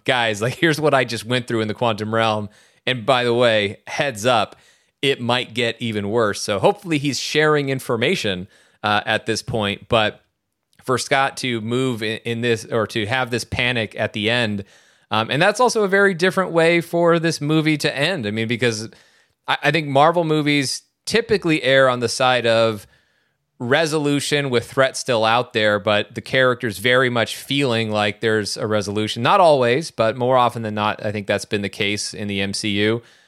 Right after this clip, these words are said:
Um, but this is a case where that, that's just definitely not it for, for Scott. Like, he, he's ending this movie totally panicked about what the future, uh, what the future holds, and for good reason, because, yeah, Kangs are still out there, and, and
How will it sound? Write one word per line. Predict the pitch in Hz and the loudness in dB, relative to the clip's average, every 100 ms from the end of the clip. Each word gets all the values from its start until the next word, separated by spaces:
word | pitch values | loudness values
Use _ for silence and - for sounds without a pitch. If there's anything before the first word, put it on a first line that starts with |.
| _ 101 | _ -4
Um, | 101 98 | -2 0
but | 104 | 0
this | 139 120 | 2 0
is | 123 | -4
a | |
case | 117 117 107 | -4 -4 -2
where | 104 | 0
that, | 110 107 _ | 0 -2 _
that's | 117 - | -4 -2
just | 110 - - | -6 -8 -4
definitely | 113 123 107 | -4 -2 -4
not | 98 101 104 | 0 0 2
it | 104 - - _ | 2 -2 -8 _
for, | 107 95 92 92 - | -4 0 0 0 -4
for | 101 | -6
Scott. | - - 90 82 | -4 -2 -2 -2
Like, | 101 92 | -6 -8
he, | 104 98 98 101 - - _ _ _ _ | -4 -2 -2 -6 -10 -20 _ _ _ _
he's | 117 120 | -4 -2
ending | 127 131 127 | -2 -2 0
this | 120 107 | -2 0
movie | 120 117 113 110 - - - | 0 2 2 0 -6 -18 -2
totally | 131 131 127 113 | 2 2 2 0
panicked | 120 113 101 - | -2 0 -2 -2
about | 101 101 101 - | 0 0 0 0
what | 107 104 | -2 -2
the | 101 | -6
future, | 117 110 - 104 101 95 - | -4 -4 -2 0 0 -2 -2
uh, | 104 98 98 95 - _ | 0 2 2 -2 -10 _
what | _ 113 113 | _ -4 -4
the | 120 | -2
future | 120 107 95 | -4 -2 0
holds, | 123 101 | 2 2
and | 127 147 143 - | 0 0 -4 -2
for | 160 | -2
good | 147 180 | 2 4
reason, | 170 156 113 98 104 | 4 2 0 -4 -4
because, | 107 117 107 110 | -2 0 0 0
yeah, | 110 85 - _ _ _ _ - | 0 0 -6 _ _ _ _ -6
Kangs | 151 151 135 113 120 - - | -4 -2 -2 -2 -4 -4 -2
are | 110 | -2
still | - 131 120 | 0 0 2
out | 117 117 - | 4 2 0
there, | 98 95 98 | 0 2 0
and, | 98 92 | -2 -6
and | 95 92 | -6 -8